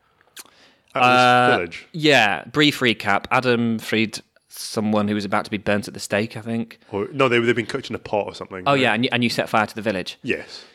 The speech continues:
Speaker 2: Do you know who lived in that village, Adam?
Speaker 1: Tom Basil.
Speaker 2: Oh, the whole clan Basil.
Speaker 1: Clan Basil.
Speaker 2: Yeah.
Speaker 1: Mm-hmm.
Speaker 2: He is, eh, 'cause I think he recorded that message before you did that.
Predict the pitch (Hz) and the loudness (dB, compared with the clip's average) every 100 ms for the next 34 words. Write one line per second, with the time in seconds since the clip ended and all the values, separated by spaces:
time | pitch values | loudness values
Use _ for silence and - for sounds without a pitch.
0 | - 117 120 131 117 117 107 117 - - | -12 -4 -2 -2 -4 -10 -10 -12 -12 -14
1 | 98 - 110 110 - 90 69 110 - 98 | -14 -12 -12 -12 -12 -16 -18 -20 -14 -10
2 | 92 107 92 87 - - - - 107 - | -8 -8 -8 -12 -16 -20 -20 -18 -16 -12
3 | 107 107 101 - 110 101 98 98 95 78 | -10 -10 -12 -12 -8 -6 -6 -10 -14 -16
4 | 71 _ _ - - 101 101 95 98 87 | -18 _ _ -10 -6 -4 -4 -6 -6 -6
5 | 85 98 95 92 90 - _ _ 101 90 | -8 -8 -10 -10 -10 -14 _ _ -18 -16
6 | 85 - 123 123 - 101 - 113 113 - | -16 -12 -8 -8 -8 -12 -14 -12 -12 -6
7 | 113 98 131 123 107 92 117 107 107 110 | -4 -4 -4 -4 -4 -2 -2 -4 -6 -4
8 | 104 - - - - 117 113 101 107 110 | -6 -8 -12 -6 -2 0 0 -2 -2 -4
9 | - - | -4 -10